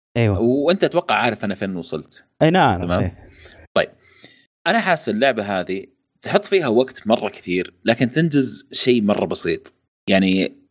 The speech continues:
Speaker 2: ما أدري يمكن ال-، يعني تكمل كذا ولا حتتحسن عن كذا. يعني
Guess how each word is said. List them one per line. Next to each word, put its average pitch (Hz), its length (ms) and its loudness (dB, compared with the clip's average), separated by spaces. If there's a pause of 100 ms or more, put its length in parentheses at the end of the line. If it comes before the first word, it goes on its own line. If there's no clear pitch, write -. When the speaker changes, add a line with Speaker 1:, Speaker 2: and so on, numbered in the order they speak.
(160)
Speaker 2:
ما 151 240 4
أدري 131 140 0
يمكن 120 160 -2
ال-، 101 440 -2 (560)
يعني 87 260 -6
تكمل 120 460 0
كذا 117 380 2
ولا 90 400 0
حتتحسن 104 920 -2
عن 92 160 -2
كذا. 101 340 0
يعني 90 300 0